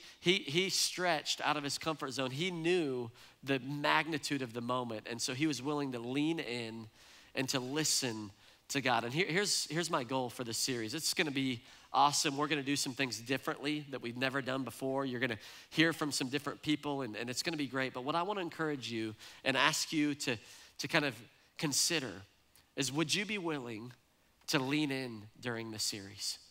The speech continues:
Would you be willing to get out of your comfort zone a little bit as it relates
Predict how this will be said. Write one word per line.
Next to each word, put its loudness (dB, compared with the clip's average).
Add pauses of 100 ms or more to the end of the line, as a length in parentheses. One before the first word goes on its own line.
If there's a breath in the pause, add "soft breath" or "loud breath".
(400 soft breath)
Would 2
you 4
be 2
willing 0
to 0
get 2
out 2
of -2
your -4
comfort -6
zone -6
a -8
little -8
bit -8
as -4
it -6
relates -2